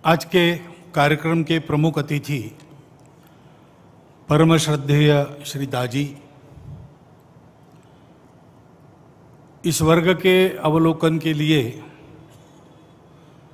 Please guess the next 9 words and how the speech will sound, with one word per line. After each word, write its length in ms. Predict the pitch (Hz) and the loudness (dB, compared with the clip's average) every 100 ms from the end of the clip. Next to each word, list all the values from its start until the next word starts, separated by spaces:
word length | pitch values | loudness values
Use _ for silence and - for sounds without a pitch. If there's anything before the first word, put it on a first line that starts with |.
| - - - - - - - - - _ - - - | -20 -20 -20 -20 -20 -20 -20 -20 -20 _ -20 -20 -8
देश 200 | 139 165 | 0 2
भर 200 | 156 160 | 4 4
से 220 | 156 170 170 | 4 0 2
यहाँ 260 | 147 139 | 4 2
पर 280 | 147 156 139 143 - - - - - - - - - - - - - 175 | 4 2 0 -4 -14 -20 -20 -20 -20 -20 -20 -20 -20 -20 -20 -20 -12 -10
उपस्थित 640 | - 175 165 - 156 - - - | -2 -2 -2 -6 -6 -10 -20 -10
विशेष 520 | 143 143 165 151 - - - | -6 -2 -2 -2 -4 -10 -8
निमंत्रित 640 | 139 151 160 160 165 165 | -2 0 0 -2 -4 -4
अतिथिगण 640 | 139 147 156 156 156 135 | -6 -6 -6 -4 -4 -2